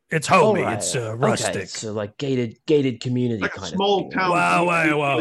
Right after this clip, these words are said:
Speaker 3: know
Speaker 1: that
Speaker 3: everybody, you know, "Hey, neighbor,"
Speaker 1: Let's,
Speaker 3: kind of thing, yeah.
Speaker 1: let's roll back on the gated community language. That's not, that's not good. Uh,
Speaker 2: Oh,
Speaker 1: uh,
Speaker 2: okay.
Speaker 1: we're, we're a, uh, uh, uh,
Speaker 2: We're an enclave. Uh-huh.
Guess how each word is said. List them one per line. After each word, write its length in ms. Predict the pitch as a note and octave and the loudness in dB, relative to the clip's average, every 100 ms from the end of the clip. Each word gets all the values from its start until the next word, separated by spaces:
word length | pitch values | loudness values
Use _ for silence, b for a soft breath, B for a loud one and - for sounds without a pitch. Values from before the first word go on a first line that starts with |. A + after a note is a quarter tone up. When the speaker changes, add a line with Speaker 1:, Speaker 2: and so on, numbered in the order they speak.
| D#3 | -2
Speaker 3:
know 20 | |
Speaker 1:
that 240 | B2 D3+ D3+ | 0 0 2
Speaker 3:
everybody, 640 | D3+ D3 D3 D3 C#3+ C#3+ | 0 -2 0 -2 -2 -2
you 160 | C#3 C3 | -4 -6
know, 260 | B2 B2+ D#3+ - | -10 -12 -16 -6
"Hey, 160 | A3 A#3 | -4 -2
neighbor," 300 | G#3+ G3 G3 | 0 -2 -2
Speaker 1:
Let's, 220 | G3 - | -2 -6
Speaker 3:
kind 100 | E3+ | -10
of 60 | E3+ F3 | -12 -10
thing, 120 | E3+ | -8
yeah. 180 | D3+ C#3 C#3 - | -6 -8 -12 -8
Speaker 1:
let's 320 | E3 E3 - | -4 -4 -4
roll 240 | E3+ D#3 | -4 -2
back 280 | D3 C#3+ B2+ | -2 -2 -2
on 120 | C3+ | -6
the 120 | B2+ A#2 | -6 -8
gated 380 | B2 A#2 A2 | -8 -10 -12
community 640 | - C3 A2+ G#2+ G#2 G2+ G2+ - | -12 -12 -10 -12 -14 -16 -16 -10
language. 440 | A2 G2+ G2+ G2 | -10 -8 -10 -8
That's 260 | A#2 G#2 - | -8 -8 -6
not, 240 | G#2 G2+ - | -6 -6 -6
that's 360 | A2 G#2 - - | -6 -6 -8 -8
not 200 | F#2+ F#2+ | -8 -8
good. 240 | F#2+ F2+ _ b b b b - | -10 -12 _ b b b b -12
Uh, 320 | A2 F#2 F#2 | -6 -6 -4
Speaker 2:
Oh, 40 | A#2 | -4
Speaker 1:
uh, 240 | A2+ - - | -2 -2 -4
Speaker 2:
okay. 280 | F2+ E2+ _ _ _ - | -10 -14 _ _ _ -12
Speaker 1:
we're, 200 | D3+ C3+ - - - B B | -6 -6 -8 -18 -20 B B
we're 220 | D3+ D#3+ E3 | 0 2 4
a, 40 | |
uh, 480 | D#3+ D3 D#3+ C#3+ C#3+ - | 2 2 0 0 -2 -4
uh, 240 | D3+ C#3 D3+ - | -4 -2 -4 -4
uh, 280 | D3+ C3 A#2 | -4 -4 -2
Speaker 2:
We're 160 | A2+ A#2 | 0 2
an 100 | A#2 | 0
enclave. 800 | A2 B2 B2+ C3+ C3+ C3+ D3 - _ - | -4 -4 -4 -6 -4 -2 -4 -8 _ -10
Uh-huh. 640 | F2 G#2 A2 B2 A#2+ A#2+ | -8 -4 -4 -4 -6 -10